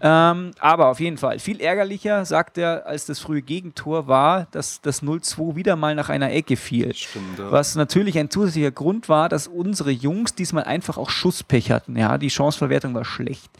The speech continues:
Speaker 1: Als Gegner wünscht, äh, wünschte er sich nur, dass es noch kein Duell mit Dortmund gibt, damit beide möglichst lange dabei sind.
Speaker 2: Ja, sehe ich auch so. Für den deutschen
Speaker 1: Ja.
Speaker 2: Fußball, das ist einfach gut, für die uefa, äh, Fünfjahreswertung und alles.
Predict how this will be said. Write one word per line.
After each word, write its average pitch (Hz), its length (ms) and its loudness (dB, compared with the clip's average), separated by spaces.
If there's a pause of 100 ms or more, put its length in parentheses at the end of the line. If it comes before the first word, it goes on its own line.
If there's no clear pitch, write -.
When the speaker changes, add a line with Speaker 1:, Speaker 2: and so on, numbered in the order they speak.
(280)
Speaker 1:
Als - 240 2
Gegner 214 340 2
wünscht, 196 460 -4
äh, 156 340 0
wünschte 175 300 -4
er 151 400 0
sich 143 260 -6
nur, 170 380 0
dass 156 140 0
es 147 100 -6
noch 151 160 -4
kein 156 260 0
Duell 147 240 0
mit 143 240 -2
Dortmund 139 380 2
gibt, - 540 -6
damit 135 260 2
beide 139 260 6
möglichst 135 340 -2
lange 123 200 0
dabei 127 460 2
sind. - 220 -4 (200)
Speaker 2:
Ja, 139 160 2 (240)
sehe - 180 0
ich 107 120 -4
auch 92 140 -4
so. - 200 -12 (380)
Für - 100 -6
den 107 100 0
deutschen 120 240 6
Speaker 1:
Ja. 113 80 4
Speaker 2:
Fußball, 139 340 -2
das 110 160 -4
ist 110 80 -6
einfach 104 280 -6
gut, 143 200 -4
für - 140 -8
die 101 320 -4 (500)
uefa, 113 720 2
äh, 101 220 -4
Fünfjahreswertung 127 840 0
und 113 140 -4
alles. 107 460 -2